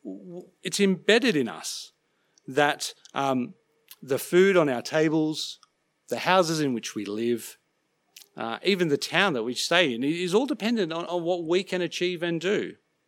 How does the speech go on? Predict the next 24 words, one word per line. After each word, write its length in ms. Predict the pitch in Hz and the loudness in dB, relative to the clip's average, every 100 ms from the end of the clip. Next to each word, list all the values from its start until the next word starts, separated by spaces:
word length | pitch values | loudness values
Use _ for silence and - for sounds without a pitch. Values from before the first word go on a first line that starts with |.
| _ _ _ _ _ _ _ _ _ _ _ _ _ _ _ _ _ | _ _ _ _ _ _ _ _ _ _ _ _ _ _ _ _ _
But 160 | - 165 | -2 -2
friends, 320 | 185 185 170 | 0 0 0
don't 240 | 196 214 | 0 -2
convince 400 | 233 196 175 170 | -2 -4 -2 -2
yourself 460 | 139 120 - 90 - | -4 -4 -6 -8 -6
that 140 | - | -6
your 120 | 113 123 | -4 -4
salvation 680 | - 127 135 139 - 123 | -4 -2 -2 -4 -4 -6
is 260 | 120 127 117 | -6 -8 -8
secure 600 | - - 131 104 87 90 _ _ _ _ - | -10 -10 -8 -6 -8 -10 _ _ _ _ -10
in 140 | 123 | -6
what 180 | 117 113 | -6 -6
you 180 | 147 175 | -8 -10
can 260 | 113 90 | -10 -12
do, 200 | 80 78 - _ _ _ _ _ _ _ _ | -12 -16 -18 _ _ _ _ _ _ _ _
because 300 | 151 - 160 | -8 -4 -4
self-dependency 1000 | - 196 202 202 - 165 139 127 - 120 | 0 0 0 -4 -4 -4 -4 -4 -6 -6
is 200 | 107 113 | -6 -8
a 80 | 120 | -10
cancer 560 | - - 131 127 139 - | -12 -12 -10 -8 -8 -8
in 140 | 110 | -10
the 80 | 107 | -14
Christian 420 | - 98 - 107 | -16 -14 -12 -10
life. 480 | 92 71 - - - | -12 -14 -16 -20 -20